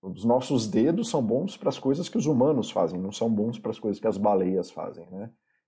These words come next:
E a, então, assim, a gente tem essa percepção muito louca de que o nosso é melhor, mas é só um sistema muito bagunçado e muito desorganizado. A evolução é cega, né? Ela nem sabe o que ela tá fazendo.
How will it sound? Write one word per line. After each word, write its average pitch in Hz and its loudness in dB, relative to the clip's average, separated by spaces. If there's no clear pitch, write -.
E 107 0
a, 98 2
então, 117 0
assim, 117 -2
a 101 4
gente 113 -4
tem 113 0
essa 110 -4
percepção 117 -2
muito 113 -2
louca 110 2
de - -4
que - -4
o 107 0
nosso 113 2
é 113 2
melhor, 107 4
mas 123 -2
é 123 -2
só - -4
um 139 -4
sistema 135 -6
muito 117 -2
bagunçado 131 2
e 120 -2
muito 110 -4
desorganizado. 107 -4
A 98 0
evolução 107 -2
é 131 -2
cega, 104 0
né? 87 -4
Ela 92 0
nem 107 -4
sabe 104 0
o - -10
que - -12
ela 104 2
tá 98 -8
fazendo. - -6